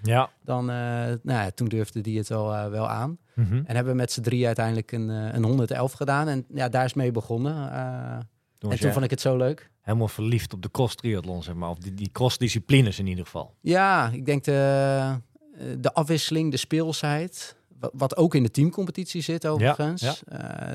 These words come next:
Speaker 2: d-, dat, dat spreekt me erg aan. En, en dat is in de, nou, in de crosssport, eh, nog veel meer.
Speaker 1: Ja.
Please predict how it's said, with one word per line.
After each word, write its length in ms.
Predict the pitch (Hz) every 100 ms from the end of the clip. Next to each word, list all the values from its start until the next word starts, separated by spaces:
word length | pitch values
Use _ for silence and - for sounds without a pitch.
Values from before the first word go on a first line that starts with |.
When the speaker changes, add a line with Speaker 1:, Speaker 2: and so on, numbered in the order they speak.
| -
Speaker 2:
d-, 180 | - 120
dat, 280 | 135 - -
dat 160 | 131 -
spreekt 300 | - 135 131
me 80 |
erg 300 | 135 135 123
aan. 280 | 113 123 139
En, 200 | 143 120
en 220 | - 113
dat 200 | 104 104
is 160 | 98 -
in 140 | 110
de, 380 | 107 104 104 110 110 117 117
nou, 180 | 117
in 60 | 107
de 80 | 104
crosssport, 640 | 127 117 - - 117 - 117
eh, 380 | 113 113 110
nog 420 | 110 113 117 127 -
veel 160 | 117
meer. 300 | 110 104 92 -
Speaker 1:
Ja. 300 | 107 107 95